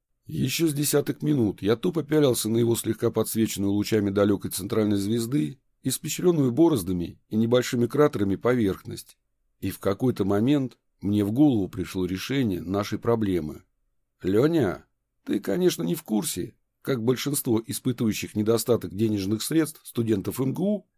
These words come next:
зарабатывают себе на жизнь. Я тебе расскажу. Одни по ночам разгружают вагоны с картошкой и яблоками на станции Москва-Киевская сортировочная. Другие периодически сдают кровь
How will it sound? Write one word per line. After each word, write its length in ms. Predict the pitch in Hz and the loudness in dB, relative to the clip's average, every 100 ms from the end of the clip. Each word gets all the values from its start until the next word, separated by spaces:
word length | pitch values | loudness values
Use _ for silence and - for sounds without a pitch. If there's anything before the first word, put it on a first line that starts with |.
| _ _ | _ _
зарабатывают 560 | 98 123 185 214 185 156 | 0 2 4 2 0 -4
себе 220 | 165 180 | 0 2
на 140 | 185 | 2
жизнь. 400 | 190 117 85 76 _ _ _ _ - | 0 -2 -4 -8 _ _ _ _ -4
Я 260 | 98 95 | 2 2
тебе 240 | 87 95 127 | 2 0 0
расскажу. 680 | 143 - 185 180 117 117 - _ _ _ | 0 0 0 2 0 -2 -8 _ _ _
Одни 360 | - 143 180 202 | -2 0 0 0
по 120 | 110 | 0
ночам 580 | 101 92 - 90 80 - | 0 0 -2 -2 -2 -10
разгружают 580 | - 113 123 147 151 147 | -2 0 2 2 4 2
вагоны 360 | 147 147 160 143 | 2 2 2 0
с 60 | |
картошкой 560 | - 151 - 180 - 101 | -2 -6 0 0 0 -6
и 140 | - | -4
яблоками 760 | 113 127 156 135 - 90 85 110 _ | -2 2 4 4 2 -2 -4 -6 _
на 160 | 101 139 | -2 -2
станции 420 | - 180 151 107 | 2 2 2 0
Москва-Киевская 800 | 104 123 147 143 156 147 - 123 | 0 0 0 -2 -2 -4 -2 -2
сортировочная. 1000 | 123 120 147 139 95 87 - 101 101 - _ _ _ _ | -2 -2 0 2 2 -2 -8 -12 -12 -16 _ _ _ _
Другие 680 | 101 113 117 143 143 101 - | 0 0 2 2 2 0 -6
периодически 680 | - 98 110 131 147 104 - | -6 2 4 2 -2 -6 -4
сдают 320 | 95 90 95 87 | -4 0 0 0
кровь 380 | 95 92 85 | -2 -2 -2